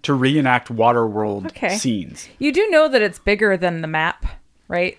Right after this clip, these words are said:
Speaker 2: Like, it's
Speaker 1: That's even
Speaker 2: actually
Speaker 1: more my point. <laughs> How is that a country when I have to get on a boat and go for seven hours to the next island? That's not a country. <laughs>
Speaker 2: Okay.
Speaker 1: That's a bunch of islands.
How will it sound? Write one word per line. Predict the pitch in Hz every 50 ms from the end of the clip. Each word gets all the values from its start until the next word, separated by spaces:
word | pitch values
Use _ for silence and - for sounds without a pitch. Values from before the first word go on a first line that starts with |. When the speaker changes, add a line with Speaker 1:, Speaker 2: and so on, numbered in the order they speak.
| _ - -
Speaker 2:
Like, | 180 175 -
it's | 208 190 - - - - - - -
Speaker 1:
That's | 202 214 233 - - 277
even | 277 277 247 294
Speaker 2:
actually | 277 240 220
Speaker 1:
more | 233 240 240 233
my | 208 190 175 143
point. | - - - - 160 131 101 87 - -
<laughs> | 254 247 - - - - - - -
How | - - 247 277 277 262 254
is | 185
that | - 240 214 208
a | 196
country | - - 208 226 233 214 202 185 151 - - - 160 160 139 120
when | 123 131 147 151 156
I | 165 175
have | 190 202 196 -
to | 180
get | 160 196 185
on | 190 190 185 180
a | 165 151
boat | 131 120 - 185 180 180 175 151 - -
and | 156 151 143
go | 151 151 143
for | - 143 127
seven | - - - - - - 180 170 156 170 165 160
hours | 156 165 170 165 160 143 123 -
to | -
the | 160 147
next | 147 139 135 - 151
island? | 151 156 156 147 127 101 90 87 - _ _ _ _ _ _ _ _ _ -
That's | 170 175 196 196 - -
not | 247 247 247 233
a | 202
country. | - - - 147 139 135 131 - - - 147 143 143 170 190 185 - -
<laughs> | - - - - - - - - 339 - - _ - - 269 - - 214
Speaker 2:
Okay. | 208 - - - 202 208 151 - - - - -
Speaker 1:
That's | - 202 202 - 240
a | 202
bunch | 156 156 160 151 139 - 170
of | 185
islands. | 196 220 233 220 185 156 131 110 98 87 - - - - -